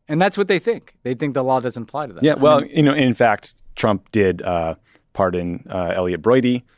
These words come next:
Speaker 2: who was
Speaker 1: Yeah.
Speaker 2: accused of, you know, sort of similar crimes. He pardoned Steve Bannon, so
Speaker 1: Pardon all these guys, jokers, Mike Flynn, and, like,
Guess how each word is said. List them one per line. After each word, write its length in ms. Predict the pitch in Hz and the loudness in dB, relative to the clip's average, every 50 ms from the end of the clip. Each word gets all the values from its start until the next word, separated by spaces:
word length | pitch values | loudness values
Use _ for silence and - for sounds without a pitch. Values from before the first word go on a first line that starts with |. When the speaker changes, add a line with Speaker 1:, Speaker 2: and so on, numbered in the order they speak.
| _ _ _ _ | _ _ _ _
Speaker 2:
who 160 | - 95 87 | -10 -8 -6
was 160 | 87 82 78 | -6 -6 -8
Speaker 1:
Yeah. 240 | 87 - - - 87 | -10 -8 -4 -4 -4
Speaker 2:
accused 160 | 85 82 85 | -4 -4 -6
of, 160 | 85 82 - | -8 -8 -6
you 60 | - | -8
know, 80 | 82 78 | -10 -10
sort 200 | - - 85 82 | -10 -10 -10 -10
of 40 | - | -8
similar 500 | - 90 82 85 85 82 80 80 80 - _ - - _ _ _ _ _ _ _ - | -8 -6 -4 -4 -4 -4 -4 -6 -8 -12 _ -20 -20 _ _ _ _ _ _ _ -4
crimes. 600 | - 135 131 123 117 113 110 110 98 - - - - - _ _ _ _ - | -2 0 2 2 2 2 2 0 0 -4 -8 -16 -18 -20 _ _ _ _ -12
He 240 | 90 85 82 82 - | -10 -8 -8 -8 -10
pardoned 400 | _ - 90 85 80 80 73 - | _ -2 -2 -2 -2 -6 -12 -12
Steve 240 | - 80 76 73 | -12 -12 -8 -4
Bannon, 420 | 98 110 107 104 104 98 95 92 90 | 0 0 0 2 0 0 -2 -4 -6
so 360 | - - - 107 98 92 92 _ _ - | -6 0 2 2 2 2 0 _ _ -4
Speaker 1:
Pardon 240 | 143 147 147 151 151 | -2 -2 0 2 0
all 100 | 170 190 | 0 0
these 160 | 208 147 107 | -2 -6 -8
guys, 280 | - 113 104 - 127 113 | -8 -10 -10 -10 -14 -14
jokers, 420 | 95 117 107 95 - 101 92 - | -10 -10 -10 -10 -10 -16 -14 -12
Mike 200 | 117 123 123 104 | -10 -10 -10 -10
Flynn, 380 | - 156 165 160 156 151 156 - - | -6 -4 -2 -2 -2 -2 -4 -6 -6
and, 180 | 160 139 139 143 | -4 -4 -2 0
like, 280 | 139 131 123 - - | 0 -2 -2 -4 -12